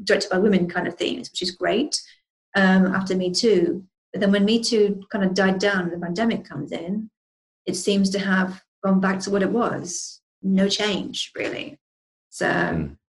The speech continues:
Speaker 1: that's disappointing. But I do work with, um, some fantastic female directors, and she's gonna hopefully get her feature off the ground. She's a visionary. Uh, she did a big budget sci-fi, and she's got a short we're working on now that's just finished called Proxy.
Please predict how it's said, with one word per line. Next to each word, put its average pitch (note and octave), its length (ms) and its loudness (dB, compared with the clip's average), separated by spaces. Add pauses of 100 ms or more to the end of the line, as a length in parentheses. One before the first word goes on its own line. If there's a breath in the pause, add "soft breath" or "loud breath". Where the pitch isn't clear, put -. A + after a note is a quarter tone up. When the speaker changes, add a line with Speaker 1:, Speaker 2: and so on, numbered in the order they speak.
(140)
Speaker 1:
that's - 240 -10
disappointing. G3 600 0 (220 loud breath)
But A3+ 120 8
I A3 80 4
do A#3+ 200 8
work C4 400 4
with, G3 340 4 (100)
um, F3+ 520 2 (140)
some G3+ 160 0
fantastic G3 480 0
female F#3 180 2
directors, - 880 -4
and E3+ 420 -6
she's - 220 -6
gonna F3 200 0
hopefully F#3 360 -2
get F3 240 -4
her F3+ 220 -6
feature F#3 260 -2
off E3+ 100 -16
the - 60 -12
ground. F3+ 420 -4
She's F#3+ 160 -8
a - 20 -6
visionary. - 640 -4 (460)
Uh, - 120 -2
she - 140 -4
did G3 120 2
a F#3+ 40 6
big F#3 100 -2
budget F3+ 200 -2
sci-fi, G3 640 0
and F#3 140 0
she's - 120 0
got - 160 -8
a - 40 -10
short F3+ 220 -2
we're F3+ 80 -2
working F#3 240 -4
on E3+ 140 -4
now F3+ 240 0
that's F#3 140 -6
just - 180 -6
finished F3+ 320 -4
called F3 160 -12
Proxy. A#3+ 520 -4